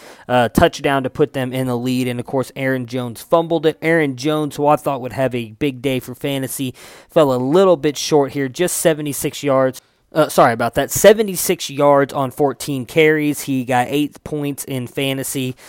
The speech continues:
Uh, obviously added ten yards on two catches. Obviously, the fumble there keeps you from getting the double-digit points, or most likely, I know a lot of leagues I play on, play in, fumbles are negative two. Uh, so that did suck. Obviously, I thought he'd get more of a workload here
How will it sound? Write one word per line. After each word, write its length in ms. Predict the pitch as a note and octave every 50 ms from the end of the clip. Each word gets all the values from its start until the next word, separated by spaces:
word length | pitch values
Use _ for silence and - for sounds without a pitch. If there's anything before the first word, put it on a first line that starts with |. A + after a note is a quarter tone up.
| - - - -
Uh, 160 | B2+ C3 C3 C3 C3+
obviously 480 | C3+ C#3 C3+ C3+ C#3 - - D3 C3
added 380 | B2+ C3 C3 B2+ B2 A#2+ A2 -
ten 320 | - - D3 C#3 C3 B2+
yards 340 | A#2+ B2 B2 B2 B2 A#2+ -
on 160 | - B2+ B2
two 180 | - - B2+ A2+
catches. 540 | - - D#3 D3 - - D3 C#3+ C3+ A#2 B2+
Obviously, 460 | C3 C3 C3 B2 C3 B2 - - C3+
the 120 | B2 A#2+
fumble 420 | - - - A#3 G#3+ G3+ E3+ E3+ D3+
there 360 | C#3+ D#3+ D3+ D3+ D3+ D3 - - - - - - -
keeps 320 | - - A#3 F3 - -
you 80 | F#3 E3+
from 240 | - D#3+ D3 D3+ C3+
getting 200 | C#3+ C3+ C#3 C3+
the 60 | C3+
double-digit 640 | B2 C3+ C#3+ C3+ C3+ C#3 B2 C#3+ C3+ - C#3 B2+
points, 340 | - D#3+ D3+ D3 C#3+ C3 -
or 60 | C#3
most 280 | C3 C3 C3 B2+ - -
likely, 340 | D3 C#3 C#3 C3 - C#3+ C3+
I 40 | C3+
know 180 | C3+ C3 B2+
a 60 | A#2+
lot 160 | B2 B2 A#2+ A#2
of 60 | A#2
leagues 200 | A#2+ A#2 A2+ B2+
I 180 | C3+ C3 C3
play 280 | - - C#3 B2+ A#2+ A#2+
on, 380 | A#2+ A#2+ A#2+ A#2 - - - -
play 220 | - D#3+ D3 C3+
in, 220 | C3+ C3+ B2+ B2 A2+
fumbles 380 | - C3+ B2+ B2 B2 A#2 -
are 160 | A#2+ B2 A#2+ A2+
negative 460 | A#2 A#2+ B2 A#2 A2+ G#2+ A2 G2+ -
two. 340 | - - C3+ B2+ B2 A#2 - - - - - - - -
Uh, 140 | C#3 C#3 C3
so 100 | - D#3
that 240 | C#3+ D3+ C#3+ - -
did 180 | D#3 D3+ C3
suck. 320 | - - - D#3+ D3 C3+ C3
Obviously, 400 | C3+ D3+ D#3 C#3+ C#3 - D3+ C#3+
I 80 | C#3+
thought 220 | - - C#3+ C3 A#2+
he'd 200 | - C#3 B2+ A#2+
get 240 | - C3+ C3 - A#2+
more 260 | C3 D3+ F3 G3+ G3
of 140 | F3+ C#3+ C#3
a 40 | C#3+
workload 600 | B2 B2 C3+ C3+ C3 - - C#3+ C3+ C3 B2+ -
here 400 | - C#3 C3+ C3 B2+ B2 A#2+